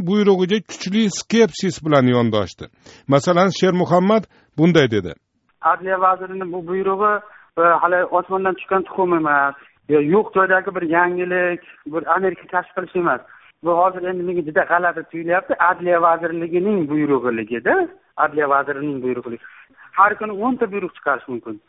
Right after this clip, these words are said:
Speaker 2: Lekin shu o'nta bo'lsa, bir yilda uch yuz oltmish besh kun bo'lsa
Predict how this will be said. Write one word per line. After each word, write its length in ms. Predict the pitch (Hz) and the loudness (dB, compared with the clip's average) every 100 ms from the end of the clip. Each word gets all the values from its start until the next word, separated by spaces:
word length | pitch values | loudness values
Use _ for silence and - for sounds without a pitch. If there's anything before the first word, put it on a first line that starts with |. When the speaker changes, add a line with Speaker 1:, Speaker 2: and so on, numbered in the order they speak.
| _ _ | _ _
Speaker 2:
Lekin 280 | 165 175 190 | -6 -2 -2
shu 140 | - 175 - _ _ 180 | -2 -6 -8 _ _ 0
o'nta 320 | 214 202 180 | 2 2 0
bo'lsa, 240 | 170 170 240 220 | 0 0 0 0
bir 80 | 180 | -2
yilda 260 | 185 165 196 | -2 0 -2
uch 160 | - | -2
yuz 100 | 170 | 0
oltmish 340 | 170 170 160 - | 0 0 -6 -4
besh 180 | 185 - | -4 -2
kun 220 | 151 139 | -6 -4
bo'lsa 240 | 135 190 | -4 0